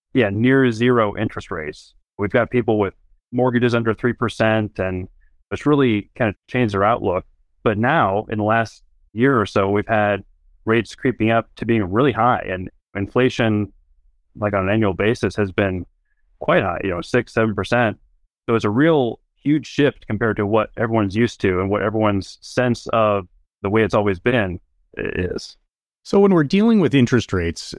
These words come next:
Speaker 2: uh, it's important, I think, to remind people that the I R S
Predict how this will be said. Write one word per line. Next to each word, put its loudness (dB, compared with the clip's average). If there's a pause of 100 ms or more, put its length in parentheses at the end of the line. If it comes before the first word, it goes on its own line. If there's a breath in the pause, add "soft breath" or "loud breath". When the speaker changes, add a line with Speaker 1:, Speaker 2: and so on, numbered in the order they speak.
Speaker 2:
uh, 4
it's 2
important, 2
I 2
think, 2
to 2 (220)
remind 4
people 2
that -2
the 2
I 2
R 4
S -2